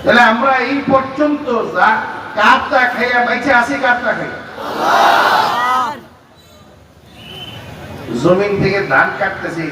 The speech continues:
ধানগুলা দিছে কেন? এই যে অক্সিজেন টানতেছি, কার? ঘুমান, যখন ঘুমায়, তখন যদি আল্লাহ অক্সিজেন বন্ধ করে দিত, তাহলে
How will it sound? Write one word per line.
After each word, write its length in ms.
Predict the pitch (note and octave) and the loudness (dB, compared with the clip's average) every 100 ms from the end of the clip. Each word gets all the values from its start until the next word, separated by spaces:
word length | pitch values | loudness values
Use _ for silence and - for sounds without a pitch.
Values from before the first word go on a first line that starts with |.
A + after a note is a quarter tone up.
| - | -2
ধানগুলা 580 | D#3 - F#3 F#3 F3+ - - - - - - - - | -2 -2 -2 2 2 2 -6 -14 -14 -16 -18 -14 -10
দিছে 280 | D#3+ - | -8 -8
কেন? 120 | - - - - - - - - - - - - - - - - - - - - - - - - - - - - - - - - - - - - - - - - - - - - - - - - - - - - | -8 -12 -14 -12 -6 -2 2 4 4 4 4 0 -2 -4 -8 -14 -20 -20 -20 -20 -20 -20 -20 -20 -20 -20 -20 -18 -16 -16 -16 -16 -18 -18 -18 -18 -20 -20 -20 -20 -20 -18 -20 -18 -18 -16 -16 -16 -18 -20 -18 0
এই 120 | D#3+ E3+ | 2 4
যে 60 | |
অক্সিজেন 580 | E3 - - G3 A3 A3 | 4 2 -2 -2 0 0
টানতেছি, 540 | G3+ G3 G3 E3+ D#3+ - | 0 -2 -4 -6 -8 -4
কার? 440 | - D3 - - - - - - - G#3+ - - - - - D#3+ B2+ A#2 A#2 | 0 0 0 -6 -14 -12 -10 -6 -2 0 2 2 2 0 -4 -10 -14 -8 0
ঘুমান, 280 | D#3+ G3+ G3 F3+ | 2 2 0 -4
যখন 220 | F#3 G3 - | -4 -4 -4
ঘুমায়, 420 | D3+ G3+ A3+ G3 - - - - - - - - - - - | -2 2 4 2 -2 -10 -14 -16 -18 -20 -20 -20 -20 -20 -6
তখন 320 | A3+ A3+ A3+ A3+ | 4 4 4 -2
যদি 140 | B3+ | -2
আল্লাহ 280 | A#3 A#3 A3+ | 0 -2 -4
অক্সিজেন 400 | A3+ A#3 A3+ A3 F#3+ | -6 -10 -10 -8 -6
বন্ধ 220 | G3 G#3 | -6 -6
করে 240 | G#3+ G#3+ | -8 -8
দিত, 320 | F#3+ F3+ F3+ | -8 -8 -4
তাহলে 320 | F3 F3+ F#3 | -2 -2 -2